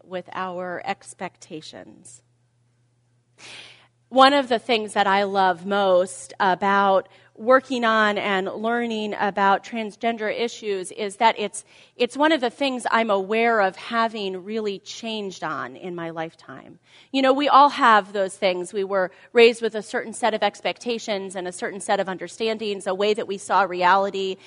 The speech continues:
and then we learn and shift and come to a new understanding. Well, I was raised in a pretty progressive home. I was raised Unitarian Universalist. When I was little, I used to, um,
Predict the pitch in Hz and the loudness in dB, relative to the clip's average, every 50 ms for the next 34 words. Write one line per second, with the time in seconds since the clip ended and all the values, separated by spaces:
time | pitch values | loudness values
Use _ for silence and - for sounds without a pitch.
0 | - - - - - 202 196 202 196 196 226 220 214 214 208 208 214 202 - - | -20 -20 -12 -4 -2 -2 0 0 2 6 8 8 8 8 6 0 -2 -4 -10 -12
1 | - _ - 220 208 202 190 202 240 247 240 240 233 226 226 208 196 190 185 180 | -14 _ -6 -4 -4 -2 0 2 2 4 4 4 2 2 2 0 0 -2 -4 -8
2 | - - - 339 240 190 170 185 233 - - - - - - - - _ - - | -6 0 4 4 6 6 6 4 2 0 -4 -18 -20 -20 -20 -20 -20 _ -20 -18
3 | - - 214 214 208 196 - - 247 240 226 220 - - 262 226 214 202 202 202 | -8 -2 -2 -2 -2 -2 -2 0 0 0 0 -2 -10 -6 -2 0 2 2 0 0
4 | 220 233 240 233 226 220 220 208 - - 208 208 202 190 185 190 - - 220 202 | -4 -4 -4 -2 -2 0 -2 -2 -2 -4 -4 -6 -6 -8 -10 -10 -10 -10 -8 -6
5 | 190 180 170 165 170 180 175 - 180 190 - _ _ _ - - _ - 254 247 | -6 -6 -6 -8 -10 -12 -12 -14 -16 -16 -18 _ _ _ -20 -2 _ 8 10 10
6 | 285 320 320 247 254 285 254 269 277 269 - 285 269 247 240 - - 302 269 262 | 10 8 6 2 2 4 4 4 4 0 -4 -4 -4 -4 -4 -4 -6 -6 -4 -6
7 | 247 - 277 254 - 247 240 - - - - - 302 294 277 269 262 262 254 240 | -6 -6 -4 0 2 2 2 0 -2 -12 -6 -2 0 2 4 4 2 2 2 0
8 | 240 240 - 262 247 254 233 - 247 226 220 - 269 254 240 233 226 220 208 202 | 0 0 2 2 2 0 -2 -8 -10 -10 -10 -8 -6 -6 -4 -4 -6 -6 -6 -6
9 | 202 196 185 240 247 247 - - 220 220 202 208 208 - - 240 240 233 233 226 | -6 -4 -2 -2 -2 -2 -2 -2 2 2 2 2 0 0 2 2 2 2 2 0
10 | 220 233 240 240 233 220 214 208 208 208 214 - - 202 - - 190 190 180 175 | -2 0 4 4 6 6 6 4 0 -4 -8 -4 -4 -2 0 -2 -2 -2 -4 -10